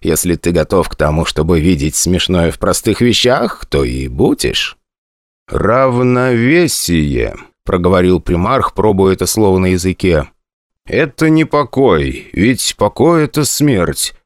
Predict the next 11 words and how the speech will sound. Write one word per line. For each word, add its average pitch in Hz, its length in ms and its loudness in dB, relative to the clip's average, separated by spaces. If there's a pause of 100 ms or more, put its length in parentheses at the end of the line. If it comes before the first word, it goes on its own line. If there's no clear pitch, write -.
(100)
Но 101 240 0
все - 220 -2
почему-то 113 520 -2
стремятся 110 560 0
к - 100 -8
покою, 127 440 2
а - 20 2
не 92 120 2
к - 60 -8
равновесию. 87 760 0 (240)
Хм, 113 440 0